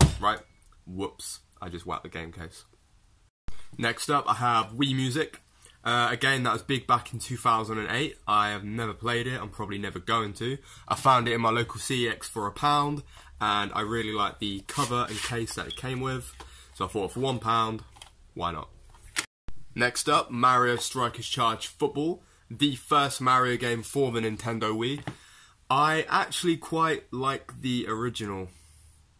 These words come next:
a lot better than this one, if I'm honest, because I think this is a little bit too crazy,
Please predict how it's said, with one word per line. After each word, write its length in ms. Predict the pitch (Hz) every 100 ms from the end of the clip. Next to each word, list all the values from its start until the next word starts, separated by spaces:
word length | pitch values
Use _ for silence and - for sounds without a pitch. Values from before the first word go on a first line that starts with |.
| _ _
a 80 | 104
lot 160 | 101 87
better 160 | 64
than 160 | 92 87
this 200 | 82 -
one, 140 | - - _ _ _
if 160 | - 107
I'm 120 | 110
honest, 340 | 101 92 87 -
because 280 | 107 113 107
I 80 |
think 240 | 101 117 113
this 180 | 120 113
is 80 |
a 60 | 104
little 220 | 110 107
bit 180 | 101 -
too 300 | - 120 110
crazy, 640 | - - 117 117 113 120